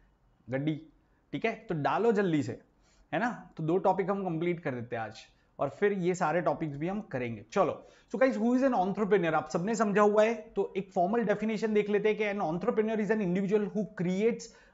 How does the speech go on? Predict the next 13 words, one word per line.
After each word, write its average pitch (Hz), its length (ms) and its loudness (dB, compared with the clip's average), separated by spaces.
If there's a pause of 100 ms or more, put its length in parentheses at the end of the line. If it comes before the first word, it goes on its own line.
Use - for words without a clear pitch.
(120)
a 175 120 2
new 180 200 2
business 190 400 -2 (440)
bearing 185 320 2 (160)
most 226 240 0
of 226 60 2
the 214 140 2 (100)
risk - 320 4 (140)
and 170 80 -4 (120)
enjoying 175 580 0
most 196 300 -4
of 170 100 -2
the 214 140 0